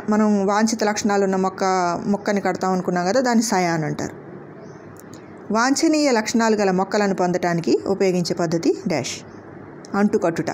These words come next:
మనకి పండ్లలో ఎక్కువగా సపోటా, జామ ఇలాంటివి అంట్లు అంటారు. ఆ, అమ్మేటప్పుడు కూడా జామ అంట్లు అని అమ్ముతారు కదా, అలా అంటు కట్టడం ద్వారా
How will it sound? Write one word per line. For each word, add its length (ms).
మనకి 580
పండ్లలో 380
ఎక్కువగా 340
సపోటా, 460
జామ 300
ఇలాంటివి 440
అంట్లు 320
అంటారు. 360
ఆ, 20
అమ్మేటప్పుడు 680
కూడా 220
జామ 340
అంట్లు 580
అని 140
అమ్ముతారు 360
కదా, 240
అలా 140
అంటు 240
కట్టడం 400
ద్వారా 260